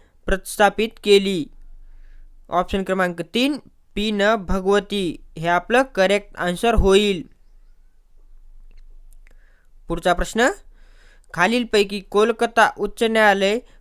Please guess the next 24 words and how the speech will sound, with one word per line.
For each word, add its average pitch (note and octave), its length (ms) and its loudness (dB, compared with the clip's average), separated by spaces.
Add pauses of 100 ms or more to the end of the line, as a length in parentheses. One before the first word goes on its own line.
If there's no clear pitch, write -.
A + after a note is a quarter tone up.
(100)
कोणत्या A#3 400 2
वर्षी G#3 300 -2
स्थापन G#3+ 480 0
केले G3 340 0
गेले? G3 420 2 (800)
खालीलपैकी G3+ 680 0
कोलकाता A3 840 0
उच्च - 260 -6
न्यायालय G#3 560 2 (600)
कोणत्या A#3 360 4
वर्षी G#3+ 360 0
स्थापन G#3+ 600 0
केले G3 280 2
गेले? G3+ 500 2 (880)
ऑप्शन F#3 340 -2
क्रमांक F#3 380 -2
तीन, B3 300 -2 (120)
अठराशे F3+ 540 -2
बासष्ट. F#3+ 680 0 (140)
हे F3 120 -4
आपलं F3+ 320 0 (140)
करेक्ट G3+ 460 0
आन्सर F#3 380 -2
होईल. F#3+ 500 0